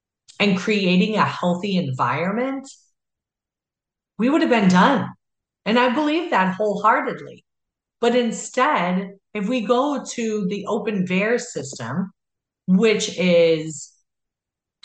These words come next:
which is designed to allow the browsing and searching of all the reports without the need to compose an advanced search criteria.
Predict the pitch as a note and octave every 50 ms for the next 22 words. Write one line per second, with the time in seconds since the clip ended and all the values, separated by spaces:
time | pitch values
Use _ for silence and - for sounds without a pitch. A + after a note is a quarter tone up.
0 | - - F#3 G3+ G3+ G3 - G#3 F#3+ F3+ - - F3+ F3 D3 - F3+ F3 F#3 G#3+
1 | B3+ A#3+ G#3 F#3+ F#3 F3+ - - F#3 E3+ D#3 D3 D3+ E3+ D#3+ E3 F3 E3+ E3+ E3+
2 | E3 - - E3 D#3+ D3+ F3 G3+ G#3+ G#3 F#3 F3+ F3 D#3+ D#3 D#3+ E3 F3+ F3+ -
3 | _ - - _ - F#3 F#3+ F3+ F3+ - - - G#3 G#3 A3 B3 G#3+ - A3+ G3
4 | F#3 E3+ D#3+ D#3 E3+ D#3+ D#3+ E3 D#3+ F3+ E3+ D#3+ D#3+ D#3 C#3 - - E3 D#3+ F3
5 | G3+ A#3 B3 - - - - _ _ _ _ _ - F#3 G3+ F#3+ F3+ G3+ G3 G#3
6 | G3+ - A3 G#3 G3+ G3 F#3+ F#3+ F#3+ F#3 F#3 F#3 F3+ - - G3+ F#3+ F#3+ F#3 F3+
7 | - F#3 F3+ F3+ - - F#3+ F#3 F#3 F3+ - E3+ - F3+ F3+ - D#3 D#3 D3+ -
8 | F3 E3+ E3+ E3+ E3+ - - - - - E3+ D#3 D3 C3 - - - - - -
9 | - D3+ C3+ C3+ C3 - - C3 A2+ G2 F#2 F2+ -